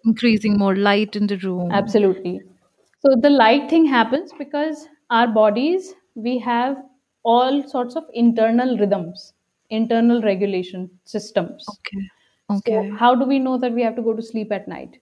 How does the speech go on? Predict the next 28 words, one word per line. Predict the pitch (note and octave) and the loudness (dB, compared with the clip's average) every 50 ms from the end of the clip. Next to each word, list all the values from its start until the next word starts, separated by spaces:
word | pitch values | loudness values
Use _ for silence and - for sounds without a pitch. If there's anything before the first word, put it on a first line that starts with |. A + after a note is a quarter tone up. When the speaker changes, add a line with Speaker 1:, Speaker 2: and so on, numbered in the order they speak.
| _ _ - | _ _ -6
Speaker 2:
Because | G3+ G3+ G3 G#3 G3+ A3 C#4+ F4+ F#4 - - G#3+ | -4 -2 0 0 2 2 2 0 -2 -4 -4 -2
our | A3 A3+ A3+ | 0 2 2
Speaker 1:
Okay. | G#3+ G3+ | 2 2
Speaker 2:
brain | A3 A3+ A3+ A3+ A3+ | 2 2 2 2 2
tells | B3 B3 B3 A3 | 0 0 0 0
us, | F#3 F3+ F3+ | 0 -2 -2
because | F#3+ F#3+ F#3 G3+ G#3 | -2 -2 0 0 0
it | A3 G#3 G3+ | 0 0 0
gets | A3 A3+ A#3 A#3 - | 0 0 0 -2 -2
dark, | G#3 G#3 G#3+ G#3+ F#3+ F3 E3 - - _ - | 0 2 2 2 2 0 -4 -8 -16 _ -10
right? | E3+ F3 G3+ C#4+ D#4+ - _ _ _ _ _ _ _ _ _ - | -10 -8 -8 -8 -12 -14 _ _ _ _ _ _ _ _ _ 0
Speaker 1:
Right. | G#3 A3 | 0 2
Speaker 2:
And | A#3 B3 B3+ B3 A#3+ - - - - | 2 2 0 0 -2 -6 -12 -10 -4
even | A#3 A#3 A#3+ A#3 A#3+ C#4+ | 0 0 2 4 4 4
if | D4+ C#4+ - D4 | 2 2 0 0
you | D4+ D4+ | -2 0
have | C4+ B3 B3+ A#3 A#3 A#3 A#3 | 0 2 2 2 2 2 0
to | - D4+ | 0 0
work | C#4+ B3 A3 G#3 G#3 G#3 A3 C#4 E4+ - - - - | 2 2 4 6 6 6 4 2 0 -2 -6 -6 -2
or | - A3 A3 | 2 2 2
if | A#3 A#3 A#3+ | 2 2 0
you | C4 A#3+ | -2 -2
have | A#3+ A#3 A#3 | -2 -2 -4
to | C4+ C4+ | -8 -10
stay | - - - C4 B3+ - | -8 -4 -2 -2 -2 0
awake | - G#3+ G3+ G#3 A3+ B3 B3 A#3+ - | 0 0 0 0 0 0 -2 -2 0
all | G#3+ A3 A3 A3+ | 2 2 2 2
night, | G#3+ G3+ F#3+ G3+ A#3+ E4+ F#4 - | 0 -4 -4 -4 -4 -4 -6 -10